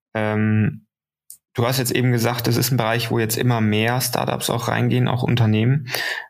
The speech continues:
ähm, weil der Bereich wächst. Aber was macht diesen Tech-Bereich so interessant?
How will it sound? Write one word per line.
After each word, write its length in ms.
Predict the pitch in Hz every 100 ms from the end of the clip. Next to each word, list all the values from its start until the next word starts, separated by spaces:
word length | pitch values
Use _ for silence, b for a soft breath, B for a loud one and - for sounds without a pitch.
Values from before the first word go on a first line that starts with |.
| _
ähm, 460 | 120 110 107 107 -
weil 140 | 113
der 80 | 107
Bereich 340 | 104 104 107 -
wächst. 340 | 123 - -
Aber 200 | 117 107
was 180 | 123 -
macht 240 | 135 120
diesen 220 | 123 120
Tech-Bereich 580 | 120 127 - 110 107 113
so 100 | -
interessant? 600 | 110 107 107 - 117 110